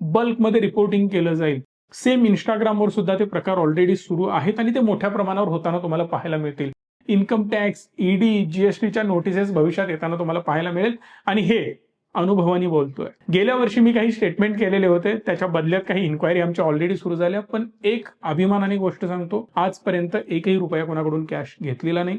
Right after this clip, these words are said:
एकही रुपया टॅक्सचा कधी मी बुडवलेला नाही जाणून बुजून किंवा चुकीचे काही प्रयत्न आतापर्यंत आम्ही केलेले नाहीत. त्यामुळं कोणीही असो, काहीही वाकडं करू शकत नाही आमचं, हे तितकंच सत्य आहे. No doubt थोडासा पैसा आहे तुमच्याकडे, खूप जास्त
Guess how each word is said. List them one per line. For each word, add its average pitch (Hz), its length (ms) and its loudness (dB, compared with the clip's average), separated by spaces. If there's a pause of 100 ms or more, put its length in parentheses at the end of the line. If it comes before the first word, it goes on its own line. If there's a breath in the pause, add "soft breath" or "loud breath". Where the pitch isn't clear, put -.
(120)
एकही 220 300 2
रुपया 175 280 2
टॅक्सचा 165 400 -4
कधी 160 200 -4
मी 156 120 -2
बुडवलेला 151 640 2
नाही 180 160 -2
जाणून 151 340 -2
बुजून 160 260 0 (300 loud breath)
किंवा 185 160 -2
चुकीचे 180 420 -6
काही 160 220 -4
प्रयत्न 156 420 -2
आतापर्यंत 143 560 -4
आम्ही 135 200 -2
केलेले 131 400 -4
नाहीत. 127 480 -4 (340 soft breath)
त्यामुळं 208 380 2 (400)
कोणीही 214 360 6
असो, 180 420 -2 (400)
काहीही 156 380 2
वाकडं 143 400 0
करू 131 360 -6
शकत 131 500 -10
नाही 185 240 0
आमचं, 180 280 -2 (360 soft breath)
हे 190 160 0
तितकंच - 440 -4
सत्य 175 360 -4
आहे. 151 240 -2 (340)
No 202 80 6
doubt 262 280 0 (260)
थोडासा 214 220 2
पैसा 220 320 0 (200)
आहे 311 240 2
तुमच्याकडे, 240 440 4
खूप 202 220 -2
जास्त 208 200 -2